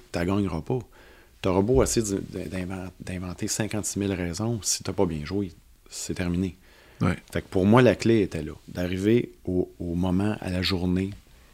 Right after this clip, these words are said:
Speaker 1: à, à mon maximum, en espérant que ce maximum-là allait être assez. Et pas nécessairement d'essayer que mon maximum va être meilleur que tous
Speaker 2: Non,
Speaker 1: les
Speaker 2: non,
Speaker 1: autres.
Speaker 2: que, qui va être assez pour qu'un jury,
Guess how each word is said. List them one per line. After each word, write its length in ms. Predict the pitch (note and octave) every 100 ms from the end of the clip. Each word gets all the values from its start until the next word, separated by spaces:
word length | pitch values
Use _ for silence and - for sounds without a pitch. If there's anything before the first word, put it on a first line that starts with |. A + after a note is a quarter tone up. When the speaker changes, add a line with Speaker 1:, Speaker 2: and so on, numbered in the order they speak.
| - - - _ - -
Speaker 1:
à, 120 | - -
à 140 | G2
mon 200 | G2+ A#2
maximum, 580 | A#2 G#2+ - G2 A2 D3
en 180 | G#2+ A#2
espérant 520 | B2+ - A2+ A2 D3+
que 120 | A2
ce 140 | - G2+
maximum-là 760 | G2+ - G2+ F#2 F2+ G2+ A#2+
allait 340 | G2 F#2+ G2 G2+
être 180 | - - -
assez. 320 | E2+ - F#2+ - _ - - - - G2+
Et 100 | G2+
pas 180 | D3+
nécessairement 480 | D3+ B2 - G#2 A#2+
d'essayer 380 | A2+ F#2 - G2+
que 100 | -
mon 120 | F#2+
maximum 480 | F2+ F2 - G2+ A2+
va 160 | F#2 F#2+
être 120 | F#2+
meilleur 380 | F#2 G2 G#2 A2+
que 80 | G2+
tous 100 | -
Speaker 2:
Non, 60 | D3+
Speaker 1:
les 40 |
Speaker 2:
non, 220 | E3+ D3 A#2
Speaker 1:
autres. 100 | A2+
Speaker 2:
que, 60 | - -
qui 100 | -
va 100 | A2
être 100 | A2
assez 260 | A2+ - -
pour 540 | - A#2 A2+ A2+ -
qu'un 720 | - F#2 F#2 F2+ - G2+ F#2+
jury, 640 | F#2 G2 G2+ F#2+ G2 A2